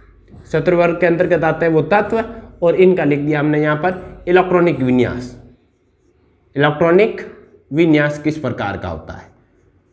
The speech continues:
Electronic विन्यास। अब तत्व में पहला तत्व कौन सा है?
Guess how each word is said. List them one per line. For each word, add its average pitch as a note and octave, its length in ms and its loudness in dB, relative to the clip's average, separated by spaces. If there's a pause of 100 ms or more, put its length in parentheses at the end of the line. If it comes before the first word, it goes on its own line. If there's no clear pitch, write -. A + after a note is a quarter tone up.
(1040)
Electronic B2 460 0
विन्यास। G2 420 -8 (340)
अब F3+ 260 0
तत्व A3+ 240 -2 (100)
में G3 160 -2
पहला G#3+ 320 2
तत्व A3+ 260 -2
कौन A3 220 0
सा A3+ 120 2
है? A3+ 120 -2